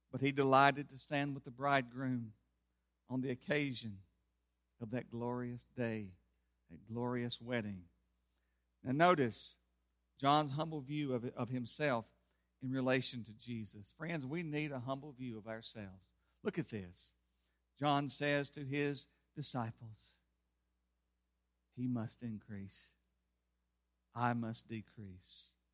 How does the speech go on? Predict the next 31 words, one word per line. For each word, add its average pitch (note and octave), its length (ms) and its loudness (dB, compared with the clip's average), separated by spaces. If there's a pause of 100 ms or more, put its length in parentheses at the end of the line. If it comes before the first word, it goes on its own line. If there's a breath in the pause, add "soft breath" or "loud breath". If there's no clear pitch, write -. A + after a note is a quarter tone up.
(720)
Once C3+ 260 -4
the C#3+ 80 -4
king C#3 540 -2 (500)
had C#3+ 120 6
arrived, C3+ 720 4 (840)
there C3+ 80 -2
was C3+ 140 -4
no D3 180 2
reason D3 440 0
for C3+ 100 -12
the A#2+ 120 -12 (120)
crowds B2+ 380 0
to - 100 -20
come B2+ 260 -8
hanging B2+ 260 -4
around B2 360 -6
John C3+ 260 -4
anymore. A2+ 460 -12 (1040)
The B2 80 -12 (100)
king C#3 240 -2
had A#2+ 100 -2
already C3+ 580 -2
arrived. B2 520 -2 (920)
He B2+ 120 -4
was B2+ 100 -2
down C3+ 260 2
there C#3 160 0
with C3+ 140 -8
his C#3 160 -2
disciples, C3 720 -2
and A#2 220 -8